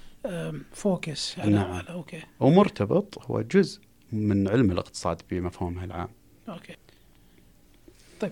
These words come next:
Speaker 1: الله يعطيك العافية دكتور. الآن راح ندخل على المحور الثاني واللي يتكلم عن، آم، التحديات اللي ممكن تواجه علم الاقتصاد في الأزمات. طيب، آم، عندي سؤال هنا. هل صحيح أن ال-، ال-، الاقتصادي،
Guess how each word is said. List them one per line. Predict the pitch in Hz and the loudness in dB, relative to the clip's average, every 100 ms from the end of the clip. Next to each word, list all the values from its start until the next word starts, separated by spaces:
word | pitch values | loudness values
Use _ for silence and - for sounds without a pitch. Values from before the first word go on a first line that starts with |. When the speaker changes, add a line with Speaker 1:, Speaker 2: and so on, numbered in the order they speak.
| - | -4
Speaker 1:
الله | 226 | 0
يعطيك | 202 202 | 2 2
العافية | 185 156 | -4 -4
دكتور. | 170 - 196 190 | -6 -6 -4 -2
الآن | 226 240 - 196 | 0 0 -2 -2
راح | 196 190 | -2 0
ندخل | 220 - 185 | -4 -4 -8
على | 170 | -6
المحور | 165 180 - 214 | -4 -4 -4 -6
الثاني | 175 - 202 139 170 | -6 -6 -8 -6 -8
واللي | 226 202 | -6 -8
يتكلم | 196 - 196 190 | -8 -8 -4 -4
عن، | 170 175 185 - - _ _ _ 180 | -4 -4 -4 -8 -20 _ _ _ -10
آم، | 165 151 151 - _ _ - | -10 -12 -18 -20 _ _ -20
التحديات | - - 175 180 202 196 196 | -16 -12 -6 -2 -2 -2 -6
اللي | 165 156 175 359 196 | -14 -14 -16 -8 -4
ممكن | 190 180 170 | -4 -4 -6
تواجه | - 185 170 160 - | -4 -6 -4 -8 -10
علم | 180 160 | -8 -8
الاقتصاد | 160 - 180 175 | -10 -12 -10 -10
في | - | -12
الأزمات. | 151 147 143 - - _ _ _ _ _ _ 165 | -14 -12 -14 -16 -20 _ _ _ _ _ _ -16
طيب، | 160 - - - _ _ | -16 -18 -20 -20 _ _
آم، | - - - - | -16 -16 -20 0
عندي | 254 254 | 2 2
سؤال | 240 180 | 0 -2
هنا. | 156 151 156 196 | -4 -8 -6 -6
هل | 233 | -4
صحيح | 226 208 196 - | -6 -4 -4 -4
أن | 202 170 | -4 -4
ال-، | 151 156 - | -8 -14 -20
ال-، | 180 | -16
الاقتصادي، | 165 160 - 185 208 185 160 151 165 | -16 -16 -10 -4 -2 -2 -6 -12 -18